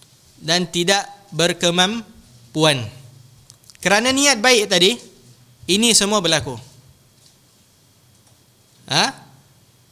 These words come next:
Mereka menyifatkan bahawa Allah Subhanahu Wa Taala jahil. Kenapa? Allah Subhanahu Wa Taala tidak mengetahui sesuatu sehingga ia berlaku, terjadi. Mereka menyifatkan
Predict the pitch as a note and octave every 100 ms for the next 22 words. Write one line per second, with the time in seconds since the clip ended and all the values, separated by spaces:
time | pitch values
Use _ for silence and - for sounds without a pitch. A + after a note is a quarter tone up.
0 | _ D3+ F3 A3 G#3+ A3 G#3+ A#3 A3+ A#3+
1 | A3+ G#3 A3 G#3+ A3+ A3+ G3 G3 A3 G#3+
2 | G#3 G#3+ G#3+ A3+ A#3+ D#3 B2+ F#3 F#3+ G3+
3 | A#3+ - _ _ _ _ _ - C#3+ G#3
4 | G3+ - F3+ G3 G#3 F#3 G3 G3+ F#3+ G#3
5 | - - G3 F3 F#3+ F#3+ F3 G#3 G3 F3+
6 | F#3+ A#3 A#3 A#3+ - F#3 F#3 G3 G#3+ G3
7 | A3 - - _ _ _ _ _ _ _
8 | - - C#3+ D3 B2 B2 G#2 - - -
9 | - - - _ _ - D#3 D#3+ D3 B2
10 | - - - - - _ _ _ _ -
11 | - - _ _ _ _ _ _ _ _
12 | _ D#3 G3 G#3 A#3+ B3+ B3 - _ _
13 | _ E3 G#3 G#3+ A3+ A3+